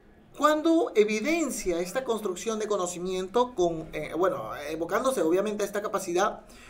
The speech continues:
cuando obtiene una evidencia como es un material digital o un objeto en algún formato. Un objeto en algún formato que responda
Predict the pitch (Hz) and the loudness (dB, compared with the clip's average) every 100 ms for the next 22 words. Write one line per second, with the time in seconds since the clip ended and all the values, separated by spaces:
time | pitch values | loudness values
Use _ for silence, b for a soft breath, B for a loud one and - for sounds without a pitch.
0 | B B - 240 240 226 233 - 208 208 | B B 4 6 8 8 8 4 -2 -4
1 | - 302 302 220 220 226 233 254 240 214 | -4 2 2 2 0 -2 0 0 0 0
2 | 254 285 285 - 202 196 175 156 180 185 | 0 0 -6 -4 -2 -2 -4 -2 -4 -4
3 | 233 233 226 175 175 180 180 170 156 - | -4 -2 0 0 2 2 2 0 -6 0
4 | 226 226 170 156 160 - 175 - 220 220 | 4 6 6 4 -2 -4 -4 0 0 -2
5 | B B B 180 175 165 196 202 156 151 | B B B -2 0 2 2 0 -2 -2
6 | 151 - - - - - - - B B | -4 -6 -14 -20 -20 -20 -20 -20 B B
7 | B B B 269 349 349 - 277 233 208 | B B B 4 6 6 6 6 6 6
8 | 226 233 - - - - 196 185 185 277 | 2 2 -12 -20 -20 0 2 4 4 2
9 | 294 254 247 247 254 202 175 - 233 226 | 4 4 4 0 -2 -2 -4 2 2 4
10 | 240 262 | 0 0